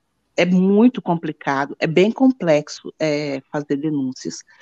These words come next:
E, e é uma outra briga que a gente tem dentro do, do Twitter, a gente tá sempre cobla-, cobrando da plataforma ess-,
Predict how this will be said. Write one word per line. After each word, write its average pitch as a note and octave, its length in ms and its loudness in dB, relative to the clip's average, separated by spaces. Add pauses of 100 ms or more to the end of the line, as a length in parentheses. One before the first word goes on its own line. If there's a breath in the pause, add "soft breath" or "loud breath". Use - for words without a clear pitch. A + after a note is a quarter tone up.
(340 loud breath)
E, E3 920 4
e - 60 -4
é E3 80 2
uma F#3 160 4
outra G#3 500 4
briga D#3+ 480 0
que F#3 120 -2
a - 20 0
gente E3 260 -4
tem D3+ 200 -2
dentro D3+ 280 -4
do, C#3+ 120 -10
do D3 260 -2
Twitter, D3 600 0
a C#3+ 80 2
gente D3 260 -4
tá C#3+ 180 0
sempre E3 300 2 (100)
cobla-, D#3 640 4
cobrando D#3 540 6
da D#3 100 4
plataforma C#3 800 -2
ess-, - 180 -4